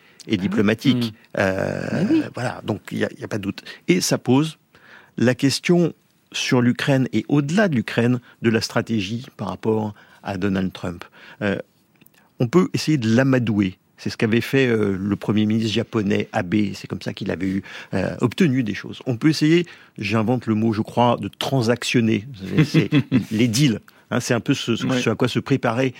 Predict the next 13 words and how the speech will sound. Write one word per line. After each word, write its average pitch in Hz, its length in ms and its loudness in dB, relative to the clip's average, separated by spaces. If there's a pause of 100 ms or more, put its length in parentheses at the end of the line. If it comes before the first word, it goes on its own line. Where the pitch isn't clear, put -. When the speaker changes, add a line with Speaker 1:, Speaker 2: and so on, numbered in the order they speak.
(200)
Speaker 1:
euh, 107 140 0
Ursula 117 400 0
von 113 140 2
der 107 200 2
Leyen. 127 380 2 (400)
Euh, 104 160 2
il - 60 -2
y - 20 2
a 139 40 2
une 143 100 0
troisième, 185 600 2
euh, 120 280 2
stratégie, 143 640 0